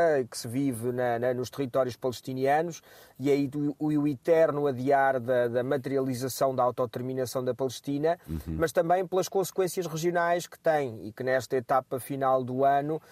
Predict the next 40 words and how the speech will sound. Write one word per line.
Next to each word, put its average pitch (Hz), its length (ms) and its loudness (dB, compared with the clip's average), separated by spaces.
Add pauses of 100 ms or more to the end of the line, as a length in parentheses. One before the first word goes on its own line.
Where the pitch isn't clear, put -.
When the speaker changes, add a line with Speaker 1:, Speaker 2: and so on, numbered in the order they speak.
(140)
Speaker 1:
foram 147 260 0
visíveis, 139 540 0
por 147 160 -6
exemplo, 147 600 -2
na 143 160 0
questão 143 420 0
do 131 160 -2
Mar 131 220 2
Vermelho 135 600 2
e 127 60 -2
na 123 140 -2
questão 139 420 2 (240)
das 143 140 0
limitações, 147 1080 0
eh, 131 240 2
ao, 127 640 2
ao, 120 600 2
eh, 117 260 0
eh, 113 280 -2
ao 113 160 -2
tráfego 127 500 -2
de, 120 220 -2
de, 113 160 -8
de 113 120 -4
navios, 139 560 -2 (300)
eh, 139 160 0
naquela 135 380 2
região, 156 720 0
eh, 123 160 -2
naqueles 117 380 -4
navios 127 220 -6
que - 80 -20
passam 135 260 0
no 127 100 -6
Canal 131 280 -2
do 135 100 -6
Suez 151 400 -2
e 139 60 -10
que - 80 -18
depois 135 420 0